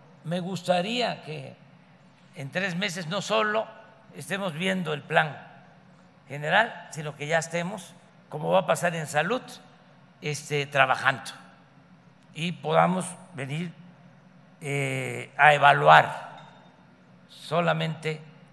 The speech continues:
a eso, cómo va el plan de justicia, para que tengan una idea.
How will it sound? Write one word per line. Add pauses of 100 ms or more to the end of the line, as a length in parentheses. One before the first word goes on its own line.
a
eso, (120)
cómo
va
el
plan
de
justicia, (340)
para
que
tengan
una
idea.